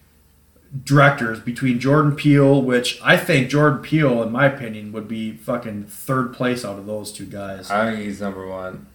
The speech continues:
Speaker 1: Yeah, well, you would.
Speaker 2: He's more fun, dude.
Speaker 1: I don't know.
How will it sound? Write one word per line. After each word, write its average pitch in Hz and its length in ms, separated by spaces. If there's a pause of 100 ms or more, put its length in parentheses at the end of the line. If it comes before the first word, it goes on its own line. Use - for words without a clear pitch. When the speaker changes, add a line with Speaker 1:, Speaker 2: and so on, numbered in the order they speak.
(140)
Speaker 1:
Yeah, - 200
well, 117 460
you 123 160
would. 110 400 (380)
Speaker 2:
He's 120 240
more 147 240
fun, 110 460
dude. 101 380 (120)
Speaker 1:
I - 160
don't 90 120
know. 92 280